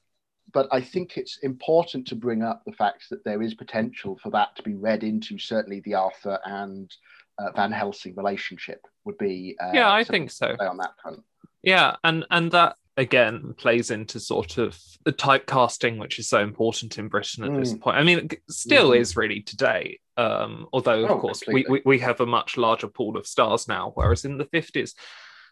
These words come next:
Speaker 2: it was much more limited. It was sort of, there was sort of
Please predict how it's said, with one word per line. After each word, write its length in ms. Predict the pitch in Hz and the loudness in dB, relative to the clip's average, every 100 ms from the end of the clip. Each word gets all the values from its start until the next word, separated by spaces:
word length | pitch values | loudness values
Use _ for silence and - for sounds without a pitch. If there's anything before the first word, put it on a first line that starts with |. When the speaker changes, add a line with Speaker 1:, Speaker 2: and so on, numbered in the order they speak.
| _ - | _ 2
Speaker 2:
it 200 | 156 160 | 4 6
was 220 | 151 120 | 2 2
much 260 | 127 - | 0 -2
more 160 | - 113 | -6 -2
limited. 460 | 120 120 - 92 120 | -2 -2 -4 -4 -6
It 100 | - | -6
was 140 | - | -4
sort 180 | 123 110 | -4 -4
of, 60 | - | -2
there 100 | 127 | 0
was 180 | 120 117 | 0 -2
sort 240 | - 117 | -2 -4
of 120 | - | -4